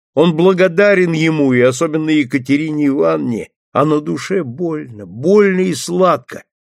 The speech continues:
и верится во что-то прекрасное, что начинается тут. И всего этого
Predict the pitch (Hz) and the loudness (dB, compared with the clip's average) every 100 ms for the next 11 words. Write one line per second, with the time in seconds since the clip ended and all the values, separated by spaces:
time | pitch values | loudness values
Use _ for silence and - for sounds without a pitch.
0 | - 170 165 220 214 196 - 180 175 139 | -2 2 4 4 4 0 -2 -2 -2 -4
1 | - 190 180 175 170 160 - 165 190 143 | -2 -2 -2 -6 -4 -6 -6 -2 0 -2
2 | - 113 113 98 131 123 113 - 123 139 | -6 -4 -4 -4 -4 -4 -4 -8 -8 -6
3 | 151 135 123 - 131 110 - 127 - _ | -6 -8 -12 -14 -14 -14 -16 -18 -18 _
4 | _ _ _ _ _ _ _ _ - 113 | _ _ _ _ _ _ _ _ -12 -10
5 | - 156 180 180 135 160 156 | -6 -2 2 2 0 -2 -2